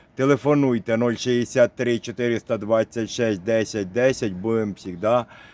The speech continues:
е, всегда готові допомогти вам з вибором.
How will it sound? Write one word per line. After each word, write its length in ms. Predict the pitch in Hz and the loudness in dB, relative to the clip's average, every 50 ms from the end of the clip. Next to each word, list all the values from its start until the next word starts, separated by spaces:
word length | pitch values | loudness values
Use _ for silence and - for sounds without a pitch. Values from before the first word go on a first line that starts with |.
| - - - - - - - _ - 69 65 | -20 -20 -20 -20 -20 -20 -20 _ -20 -18 -14
е, 580 | 80 92 95 95 95 95 92 90 87 85 85 82 80 71 - _ - - 69 82 - - _ _ _ _ _ - - - - - - - - - - - - _ _ _ _ | -12 -10 -8 -8 -8 -6 -6 -6 -4 -4 -6 -6 -8 -10 -16 _ -20 -20 -20 -20 -20 -20 _ _ _ _ _ -20 -20 -20 -20 -20 -20 -20 -20 -20 -20 -20 -20 _ _ _ _
всегда 540 | - - - 120 131 131 127 117 127 117 107 | -20 -8 -2 0 0 2 4 4 4 4 4
готові 560 | 98 101 104 - - 131 139 139 131 135 135 | 4 0 -2 -2 -2 -2 -2 0 -2 -2 -4
допомогти 640 | 117 107 92 - 95 95 92 90 - - 107 113 120 | -4 -6 -6 -6 -8 -8 -8 -8 -8 -8 -6 -4 -2
вам 340 | 113 110 107 107 107 101 92 - _ _ _ _ _ _ _ _ _ _ _ _ _ _ _ - | 0 0 0 -2 -4 -6 -10 -14 _ _ _ _ _ _ _ _ _ _ _ _ _ _ _ -14
з 100 | 82 87 | -12 -4
вибором. 560 | 87 98 98 92 82 82 87 82 80 78 | 0 0 2 2 0 0 -2 -2 -2 -4